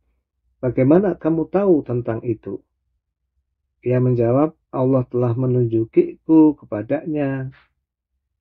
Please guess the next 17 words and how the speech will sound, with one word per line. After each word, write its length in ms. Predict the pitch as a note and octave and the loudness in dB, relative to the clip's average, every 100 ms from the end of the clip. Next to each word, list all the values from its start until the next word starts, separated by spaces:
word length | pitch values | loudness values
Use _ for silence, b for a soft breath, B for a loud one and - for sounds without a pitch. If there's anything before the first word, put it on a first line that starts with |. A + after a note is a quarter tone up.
| _ _ | _ _
dan 240 | - B2+ B2 | -2 0 2
meneguh-, 560 | A#2+ A#2 A2+ G#2+ A2+ | 2 0 -2 -4 -4
meneguhkanku 1200 | - B2 A#2+ - A#2 - C3 C#3+ C3+ D3 D3 D3 | -4 -2 -2 -2 -8 -6 -6 -6 -2 0 2 2
di 160 | C#3 A2+ | -2 -6
atasnya." 640 | A2+ - A2 - - G2+ - _ _ _ _ _ _ _ _ _ _ _ _ _ _ _ _ _ _ _ _ _ _ _ _ _ | -8 -10 -12 -12 -18 -18 -18 _ _ _ _ _ _ _ _ _ _ _ _ _ _ _ _ _ _ _ _ _ _ _ _ _
Maka 720 | C3+ C3 D3+ D3+ D3+ C#3+ - _ _ _ _ - | -6 0 4 6 4 0 -8 _ _ _ _ -10
dikatakan 640 | C3 C3 B2 C#3+ D3 D3 | -6 -6 -4 -4 -2 -4
kepadanya, 720 | C3+ A#2+ A2+ C#3+ D#3 D#3 D#3 | -2 -4 -2 -2 -2 0 0
"Tidurlah 720 | D3+ B2+ B2 - D3 D3 D#3 D3+ | -2 -6 -4 2 4 4 0 0
dengan 240 | B2+ A#2+ | -2 -2
tidur 320 | A#2 B2 C3 | 0 0 0
yang 240 | A#2+ A#2 A#2 | 0 0 0
tidak 400 | E3 E3+ F3 D#3 | 2 2 2 0
ada 240 | D#3+ D#3 | 0 0
mimpi 400 | D3+ D3 C#3 C#3+ | 0 -2 0 -2
buruknya 880 | C3+ A#2+ C#3+ - E3 C#3+ C3+ C3+ C3+ - | 0 0 0 -2 -4 -4 -2 -4 -6 -12
seperti 960 | - B2 A#2+ B2 - - A2 G#2+ A2+ | -20 -12 -10 -10 -10 -4 0 0 -2